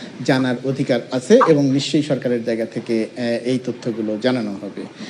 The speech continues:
এখানে ডক্টর জাফরুল্লাহ চৌধুরীর কাছে আরেকটি প্রশ্ন করা হয়েছিল যে বাংলাদেশে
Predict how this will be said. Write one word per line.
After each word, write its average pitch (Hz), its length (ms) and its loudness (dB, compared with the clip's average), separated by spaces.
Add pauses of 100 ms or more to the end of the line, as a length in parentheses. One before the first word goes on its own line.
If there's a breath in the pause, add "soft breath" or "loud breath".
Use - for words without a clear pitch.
(300 loud breath)
এখানে 160 480 2 (100)
ডক্টর 139 260 2
জাফরুল্লাহ 160 400 2
চৌধুরীর 160 320 0
কাছে 156 240 0
আরেকটি 147 320 2
প্রশ্ন 156 280 -2
করা 135 220 2
হয়েছিল 120 500 -2
যে 156 120 0
বাংলাদেশে 131 560 -2